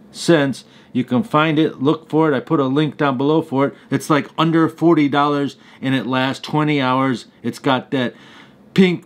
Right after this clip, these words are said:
pepper, spicy rose notes with orchid and musk in it, and it dries down identical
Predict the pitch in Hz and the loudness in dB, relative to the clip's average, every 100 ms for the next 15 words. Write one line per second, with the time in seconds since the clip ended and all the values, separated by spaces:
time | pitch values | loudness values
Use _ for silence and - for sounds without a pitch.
0 | _ - 196 185 175 165 - 175 170 - | _ -2 -2 0 -2 -4 -2 0 0 -2
1 | 180 165 139 156 165 165 143 131 165 165 | -4 -2 0 2 2 2 0 -2 0 0
2 | 160 - 135 117 - 190 190 185 170 160 | -2 -8 -6 -6 0 2 2 0 -2 0
3 | 139 135 156 160 156 - 151 151 160 147 | -2 0 0 0 -4 -12 -6 0 0 0
4 | 139 131 104 151 151 151 165 151 151 135 | -4 -6 -2 0 0 -2 -2 -2 -2 -6
5 | - 127 117 170 175 170 165 170 165 | -6 -6 -2 0 0 -2 0 2 2